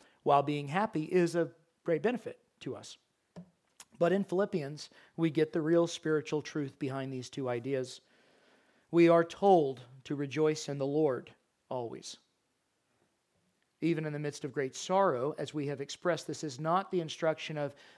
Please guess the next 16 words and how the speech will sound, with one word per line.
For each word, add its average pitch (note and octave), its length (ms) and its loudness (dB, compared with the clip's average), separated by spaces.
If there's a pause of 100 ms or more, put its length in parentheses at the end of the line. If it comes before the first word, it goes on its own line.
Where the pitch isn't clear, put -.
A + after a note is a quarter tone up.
"be F3 180 2
happy, E3+ 460 6
don't D#3+ 240 0
be D#3 100 -4
sad." D3 480 2
No, C#3+ 180 -4
this D#3 220 -6
is D3 240 -6
"in F#3 200 0
your E3 160 -2
sorrow, C#3+ 500 -2
rejoice C3+ 580 -4
in B2+ 60 -12
the A#2+ 80 -10
Lord B2+ 380 -8 (1200)
always." B2 480 -10